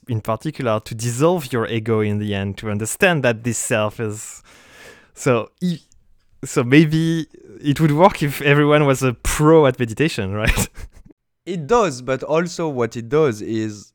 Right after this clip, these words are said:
Speaker 2: like, by wanting to remove the self, you make the self way clearer than it would be without meditation.
Speaker 1: On the way.
Speaker 2: Yeah.
Speaker 1: <laughs> Halfway through. Uh, but I think this is,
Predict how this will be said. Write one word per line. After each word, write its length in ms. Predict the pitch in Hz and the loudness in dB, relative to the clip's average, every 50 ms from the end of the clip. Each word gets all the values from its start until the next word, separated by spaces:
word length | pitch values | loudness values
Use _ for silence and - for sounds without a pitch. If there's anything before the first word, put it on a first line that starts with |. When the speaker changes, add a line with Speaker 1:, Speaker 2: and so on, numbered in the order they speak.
| _ _ _ _ _ _ _ | _ _ _ _ _ _ _
Speaker 2:
like, 280 | - 120 120 110 85 - _ | -4 -4 -4 -4 -6 -10 _
by 760 | 135 117 104 98 139 139 139 143 143 143 139 143 139 135 127 | -18 -14 -2 2 4 4 6 6 4 4 2 0 -2 -4 -6
wanting 640 | 104 101 101 120 120 127 131 131 - 127 127 127 127 | -8 -8 -6 -6 -4 -4 -4 -6 -6 -8 -8 -8 -10
to 180 | 120 - 113 101 | -10 -12 -14 -12
remove 680 | 95 98 98 104 104 101 104 104 104 107 107 98 101 | -10 -10 -8 -8 -6 -6 -4 -4 -4 -4 -4 -4 -6
the 80 | 95 101 | -8 -8
self, 560 | 92 - - 80 76 92 139 185 175 - _ - | -8 -8 -10 -6 -6 -4 -6 -6 -8 -14 _ -14
you 200 | 104 110 127 127 | -8 -6 -6 -4
make 340 | 131 131 131 127 123 120 | -2 0 0 0 -2 -2
the 100 | 113 123 | -4 -6
self 420 | 117 - - 120 110 113 110 104 101 90 - 87 - - | -6 -4 -2 -2 -2 -2 -4 -6 -12 -18 -20 -20 -20 -18
way 360 | 87 98 107 113 113 117 117 | -8 -2 0 2 2 2 0
clearer 640 | - - - - 113 120 117 107 101 101 104 107 107 | -2 -6 -10 -8 -4 -4 -2 0 0 0 -2 -2 -4
than 200 | 87 98 92 98 | -6 -8 -8 -8
it 240 | 101 95 - - | -10 -12 -10 -8
would 200 | 101 104 101 95 | -8 -8 -8 -8
be 160 | 87 101 101 101 | -8 -6 -6 -6
without 320 | 98 104 90 101 98 95 | -6 -6 -4 -4 -6 -4
meditation. 600 | 101 98 95 90 101 107 110 104 - 80 73 80 | -6 -8 -8 -6 -6 -6 -6 -8 -10 -12 -8 -4
Speaker 1:
On 140 | 117 117 113 | -4 -2 0
the 100 | 113 110 | 0 0
way. 280 | 101 104 98 95 92 - _ _ _ _ _ _ - - - | 0 -2 -4 -6 -8 -12 _ _ _ _ _ _ -20 -18 -6
Speaker 2:
Yeah. 300 | - 139 160 147 95 - - - 165 - - _ | 0 2 2 2 2 0 -4 -6 -6 -8 -8 _
Speaker 1:
<laughs> 320 | _ _ _ _ _ _ | _ _ _ _ _ _
Halfway 360 | - - 113 104 - - 117 104 | -2 -2 -2 -2 -2 -4 -6 -6
through. 280 | - - - 104 92 - _ - - 165 - - - - - - - - - - - - - - | -6 -8 -10 -10 -10 -12 _ -14 -12 -12 -12 -12 -12 -12 -14 -14 -16 -18 -18 -20 -20 -20 -14 -4
Uh, 240 | - 131 131 131 135 | 2 4 4 4 4
but 220 | 135 139 156 160 160 | 4 4 4 4 6
I 160 | 165 185 190 | 6 6 6
think 320 | - - - 214 208 185 | 4 2 -2 -2 -2 -2
this 200 | 175 175 170 - | -2 -4 -4 -2
is, 280 | 190 190 160 147 143 | -2 -4 -2 -4 -8